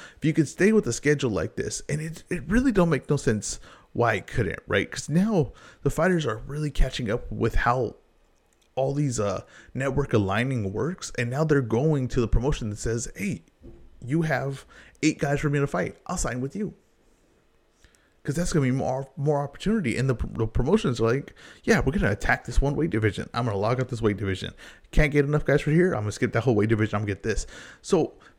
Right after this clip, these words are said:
yes, it's true. We're all separated, people across the street and everything, but it kinda turns into, like, one league when you could just get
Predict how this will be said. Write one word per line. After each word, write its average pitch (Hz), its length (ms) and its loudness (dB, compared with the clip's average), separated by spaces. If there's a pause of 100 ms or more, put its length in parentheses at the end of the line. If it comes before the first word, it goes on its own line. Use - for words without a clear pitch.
(200)
yes, 196 360 2 (380)
it's 135 140 2
true. 190 240 0
We're 107 220 2
all 139 120 4
separated, 139 480 2
people 131 160 2
across 120 260 -4
the - 20 -10
street 135 160 0
and 117 80 -2
everything, 143 360 -4
but - 180 2 (280)
it 127 100 0
kinda 330 200 4
turns 147 240 2
into, 139 220 0
like, 113 180 -2
one 120 360 0
league 185 220 0
when 117 240 0
you 131 100 -2
could 101 200 -4
just 127 180 -2
get 127 200 -2